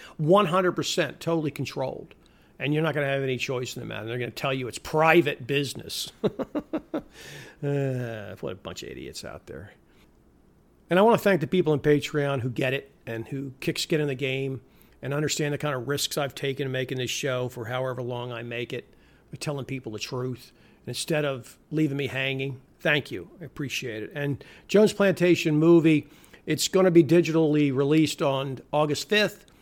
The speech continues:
with a big live premiere. I hope people go and support that. After the premiere, the, you can also buy the movie and be able to watch it. I hope people support that movie. It,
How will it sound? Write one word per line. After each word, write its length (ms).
with 140
a 40
big 220
live 320
premiere. 420
I 60
hope 160
people 220
go 120
and 80
support 440
that. 320
After 460
the 100
premiere, 520
the, 160
you 180
can 100
also 300
buy 220
the 80
movie 560
and 240
be 100
able 120
to 60
watch 360
it. 80
I 100
hope 180
people 200
support 400
that 160
movie. 420
It, 100